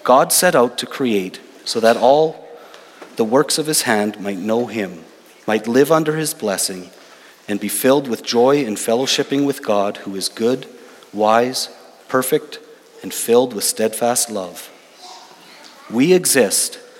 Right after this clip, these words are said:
the world exists, purely by God's grace.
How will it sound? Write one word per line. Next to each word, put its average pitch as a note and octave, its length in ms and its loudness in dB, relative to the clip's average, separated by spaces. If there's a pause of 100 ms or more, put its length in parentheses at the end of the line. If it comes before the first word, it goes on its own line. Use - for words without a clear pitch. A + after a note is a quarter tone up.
(400)
the G#2 100 -2
world G#2+ 480 2
exists, - 720 -6 (440)
purely C3 460 2
by G2+ 180 -4
God's G#2 440 -2
grace. G2+ 600 -6